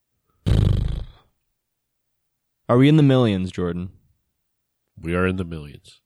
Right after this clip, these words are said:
Speaker 1: In the millions? Okay. I mean, I don't know, man, 'cause it kinda, I mean, like, honestly,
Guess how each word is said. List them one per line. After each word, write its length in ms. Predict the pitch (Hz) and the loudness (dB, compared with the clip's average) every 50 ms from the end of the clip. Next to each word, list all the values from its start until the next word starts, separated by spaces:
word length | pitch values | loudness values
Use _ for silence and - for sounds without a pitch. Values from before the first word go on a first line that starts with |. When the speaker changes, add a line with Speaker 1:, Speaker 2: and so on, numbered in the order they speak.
| _ _ _ _ _ _ _ _ _ - | _ _ _ _ _ _ _ _ _ -12
Speaker 1:
In 100 | 98 98 | -8 -6
the 60 | 98 | -4
millions? 560 | 95 98 101 107 117 123 131 135 143 147 143 - - | -4 -2 -2 -2 -2 -2 -4 -4 -6 -8 -10 -8 -6
Okay. 520 | 107 104 - - 92 85 85 85 98 107 _ _ _ _ _ _ _ _ _ _ _ _ _ _ _ _ _ _ _ _ _ - | -6 -6 -6 -6 -8 -8 -8 -8 -10 -14 _ _ _ _ _ _ _ _ _ _ _ _ _ _ _ _ _ _ _ _ _ -10
I 100 | - 104 | -6 -4
mean, 540 | 131 147 151 151 147 143 135 123 120 - - _ _ _ _ _ _ _ _ _ _ _ _ _ _ _ _ _ _ _ _ _ _ _ _ _ _ _ _ _ _ _ _ _ _ _ _ _ _ _ _ - - | -2 0 0 0 -2 -2 -4 -6 -10 -14 -20 _ _ _ _ _ _ _ _ _ _ _ _ _ _ _ _ _ _ _ _ _ _ _ _ _ _ _ _ _ _ _ _ _ _ _ _ _ _ _ _ -16 -8
I 120 | - 131 180 | -4 -2 0
don't 160 | 233 208 131 | 0 2 2
know, 180 | 120 151 190 | 2 2 2
man, 320 | 135 104 101 101 110 120 117 | 2 0 0 -2 -2 -4 -2
'cause 200 | - 151 151 147 | 0 0 2 0
it 60 | 160 131 | 0 -4
kinda, 420 | - - 139 175 240 233 196 - 73 | -4 -4 -2 -2 0 -2 -2 -2 -2
I 60 | 123 135 | 0 0
mean, 280 | 143 139 139 131 127 | 2 2 0 0 -2
like, 240 | 123 117 110 104 - | -2 -2 -4 -4 -4
honestly, 640 | - 95 107 127 160 180 - - 208 214 214 202 - | -6 -6 -6 -4 -6 -6 -6 -8 -8 -8 -8 -10 -12